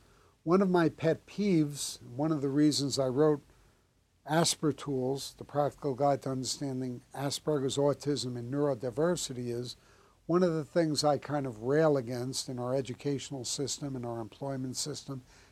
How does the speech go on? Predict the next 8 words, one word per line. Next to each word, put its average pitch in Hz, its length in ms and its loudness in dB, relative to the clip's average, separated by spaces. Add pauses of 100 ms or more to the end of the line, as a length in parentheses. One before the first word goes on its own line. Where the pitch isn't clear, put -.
and 160 140 -2
society 170 640 6
in 143 100 0
general, 151 580 0 (1160)
is 165 280 4
our 151 300 8 (1120)
one-size-fits-all 156 1200 6
approach. - 680 -2